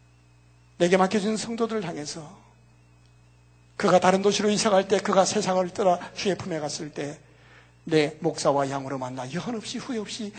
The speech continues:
사랑했습니다." 말을, 말을 할 수 있을까요? 여러분,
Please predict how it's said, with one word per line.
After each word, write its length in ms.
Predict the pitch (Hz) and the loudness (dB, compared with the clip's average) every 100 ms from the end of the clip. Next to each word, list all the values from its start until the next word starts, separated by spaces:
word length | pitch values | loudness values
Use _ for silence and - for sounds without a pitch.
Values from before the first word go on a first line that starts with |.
| - | -16
사랑했습니다." 800 | - - - 151 139 - 139 131 | -10 -10 -8 -10 -8 -10 -10 -12
말을, 300 | 127 123 127 127 - - _ - _ _ | -10 -12 -12 -18 -20 -20 _ -20 _ _
말을 380 | - 131 123 - | -12 -12 -16 -16
할 180 | - | -16
수 140 | 147 - | -14 -14
있을까요? 420 | 131 - - - - - _ _ _ _ _ _ _ _ _ - | -14 -16 -20 -20 -20 -20 _ _ _ _ _ _ _ _ _ -4
여러분, 440 | 139 139 147 143 | -2 -2 -6 -10